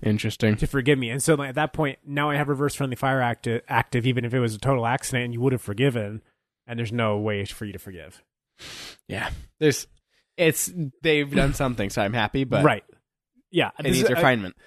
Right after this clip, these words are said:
Speaker 2: for this specific problem, I said, "Just try something," right?
Speaker 1: Yeah.
Speaker 2: So I'm glad they're trying something. Um, and hopefully it's better than it used to be. That's really the most I can say.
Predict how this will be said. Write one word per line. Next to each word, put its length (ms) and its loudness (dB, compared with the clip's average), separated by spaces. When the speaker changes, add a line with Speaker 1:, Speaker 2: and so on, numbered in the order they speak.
Speaker 2:
for 100 -4
this 140 2
specific 560 -2
problem, 320 0
I 80 -8
said, 400 0
"Just 300 2
try 260 2
something," 720 -2
right? 140 4
Speaker 1:
Yeah. 60 2
Speaker 2:
So 360 2
I'm 180 0
glad 240 4
they're 80 -2
trying 320 -2
something. 480 -6
Um, 580 -2
and 360 0
hopefully 340 0
it's 100 -8
better 280 0
than 160 -2
it 80 -8
used 220 -6
to 60 -6
be. 260 -12
That's 320 0
really 240 0
the 80 -6
most 240 -4
I 40 -6
can 160 -10
say. 220 -8